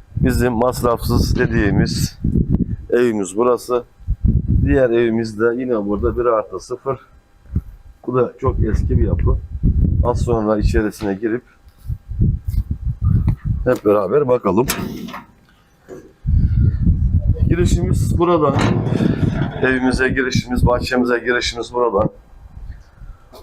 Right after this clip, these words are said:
Burası verandamız. Burada yazın rahatlıkla vakit geçirebileceğiniz bir alanımız mevcut. Yine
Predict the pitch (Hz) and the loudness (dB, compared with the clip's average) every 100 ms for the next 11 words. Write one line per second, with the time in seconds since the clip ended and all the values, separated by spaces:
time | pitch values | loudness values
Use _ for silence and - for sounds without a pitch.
0 | - - - 143 135 - 143 143 123 127 | -20 -10 -2 0 0 0 0 -2 0 2
1 | 127 127 98 87 107 - - - _ _ | 2 0 0 0 -2 -4 -8 -12 _ _
2 | _ _ - - - 127 135 104 104 - | _ _ -20 -20 -8 -2 0 2 0 -2
3 | - - - - - - 135 - 101 107 | -6 -12 -10 -4 -2 0 0 0 -2 -2
4 | 104 131 127 - 101 110 107 - 120 120 | 0 0 0 -4 -2 -2 0 -2 -4 -6
5 | - 117 - 104 101 113 98 98 87 113 | -2 -4 -2 -2 0 -2 0 0 2 0
6 | - 117 120 104 98 90 104 143 - - | -4 -4 -2 0 0 -2 -2 -4 -8 -16
7 | - _ _ _ _ _ 107 104 82 107 | -20 _ _ _ _ _ -2 0 0 0
8 | 135 - - - - - - - - - | -2 -6 -14 -12 -10 -10 -12 -8 -4 -4
9 | - - - - - - - - - - | -4 -4 -2 -4 -14 -20 -18 -16 -8 -8
10 | - - - - - - - - - - | -4 -4 -2 -4 -8 -6 -6 -6 -16 -4
11 | 151 156 | 2 2